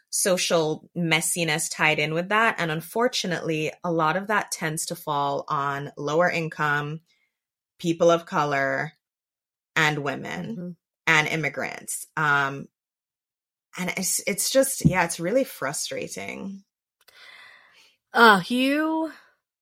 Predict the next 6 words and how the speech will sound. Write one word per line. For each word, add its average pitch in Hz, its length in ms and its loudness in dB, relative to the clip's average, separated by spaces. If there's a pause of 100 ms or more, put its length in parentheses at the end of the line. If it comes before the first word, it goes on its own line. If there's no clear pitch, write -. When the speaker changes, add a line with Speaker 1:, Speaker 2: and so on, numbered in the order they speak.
(760)
Speaker 2:
asterisked 202 920 2 (260)
something 180 720 0 (240)
<laughs> - 240 2
in 226 100 6
my 185 140 4
brain. 165 580 0